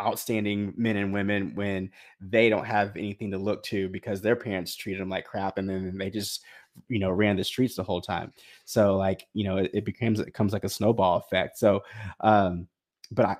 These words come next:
but I don't think it's everywhere. Like, you know, I don't think it's,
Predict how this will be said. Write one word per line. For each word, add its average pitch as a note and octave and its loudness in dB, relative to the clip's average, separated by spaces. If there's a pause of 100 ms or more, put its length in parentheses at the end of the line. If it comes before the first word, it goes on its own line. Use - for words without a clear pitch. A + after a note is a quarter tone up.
but G#2+ 4
I G#2 6
don't A2+ 0
think G#2+ -2 (100)
it's G2+ -4
everywhere. A2+ 0
Like, G2 -6
you F#2+ -4
know, F2+ -2
I F#2 0
don't G2 0
think G2 -6
it's, - -6